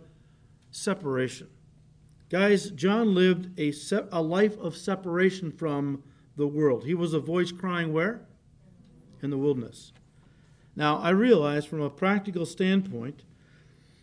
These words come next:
that John was in the wilderness, primarily the wilderness of Judea, because he was down by the Jordan baptizing people.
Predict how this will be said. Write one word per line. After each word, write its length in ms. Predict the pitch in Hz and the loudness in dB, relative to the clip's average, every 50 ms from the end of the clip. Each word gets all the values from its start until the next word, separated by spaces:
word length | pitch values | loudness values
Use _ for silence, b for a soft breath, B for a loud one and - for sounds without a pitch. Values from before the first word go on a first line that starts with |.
| b - | b -2
that 140 | 156 151 | 0 0
John 260 | 127 165 196 220 233 220 | 2 4 4 4 6 6
was 140 | 208 170 | 6 6
in 80 | 190 196 | 6 4
the 80 | 185 170 | 4 6
wilderness, 420 | 190 226 240 214 190 175 175 180 | 6 8 8 8 6 4 2 -2
primarily 640 | - - 190 185 180 180 202 233 233 190 156 156 170 170 | -4 -2 0 2 4 4 4 4 4 4 4 2 0 0
the 120 | 156 156 | -2 0
wilderness 320 | 160 190 202 185 180 165 | 2 2 4 4 2 -2
of 140 | 160 156 143 | -4 -8 -8
Judea, 440 | 127 147 151 147 180 190 180 165 165 | -6 -6 -2 0 2 4 4 4 4
because 540 | 160 165 165 165 - - 180 180 175 170 - | 2 0 -4 -6 -4 -2 0 0 0 0 -2
he 80 | 170 | -4
was 160 | 170 160 160 - | -2 -2 -2 -2
down 300 | 143 180 180 190 190 175 | 0 2 2 2 2 2
by 120 | 175 165 | 2 0
the 120 | 156 156 | 0 0
Jordan 360 | 139 131 170 190 190 180 165 156 | 0 0 0 2 2 0 0 0
baptizing 640 | 185 214 269 269 269 - 185 170 151 151 151 139 | 0 0 0 0 0 0 0 0 0 -2 -4 -4
people. 340 | - - 151 135 - - | -4 -4 -4 -4 -6 -8